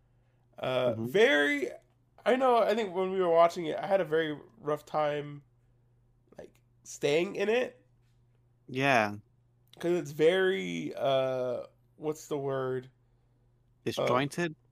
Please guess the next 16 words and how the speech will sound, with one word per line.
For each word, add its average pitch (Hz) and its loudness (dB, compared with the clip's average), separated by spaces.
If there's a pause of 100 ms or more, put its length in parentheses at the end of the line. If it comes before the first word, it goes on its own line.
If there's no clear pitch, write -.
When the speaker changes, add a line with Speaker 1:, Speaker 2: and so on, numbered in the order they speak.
(180)
Speaker 1:
yeah. 139 0 (1900)
And, 139 2 (1700)
but 185 4
when 170 2
it, 151 -6
when 165 0
it 139 -6
does 180 2
make 196 -2
sense, 170 -4
it's 143 -2
very, 135 -6
very 127 -4
good. 127 -8
Like, 131 -8
it's - -18